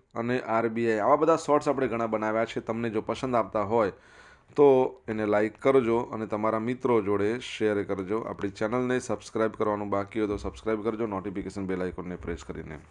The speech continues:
રાષ્ટ્રીય સંસ્કૃતિ ભંડોળ. તાજેતરમાં કેન્દ્રીય સંસ્કૃતિ, પર્યટન અને વિકાસ મંત્રી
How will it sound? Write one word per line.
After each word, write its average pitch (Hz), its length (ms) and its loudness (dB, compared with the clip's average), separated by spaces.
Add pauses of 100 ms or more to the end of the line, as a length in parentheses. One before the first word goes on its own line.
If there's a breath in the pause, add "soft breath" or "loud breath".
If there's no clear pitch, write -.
(1700 loud breath)
રાષ્ટ્રીય 147 680 6
સંસ્કૃતિ 143 640 2
ભંડોળ. 113 440 2
તાજેતરમાં 135 680 4
કેન્દ્રીય 131 380 4
સંસ્કૃતિ, 131 480 0
પર્યટન 123 360 2
અને 123 220 0
વિકાસ 123 460 0
મંત્રી 117 420 -2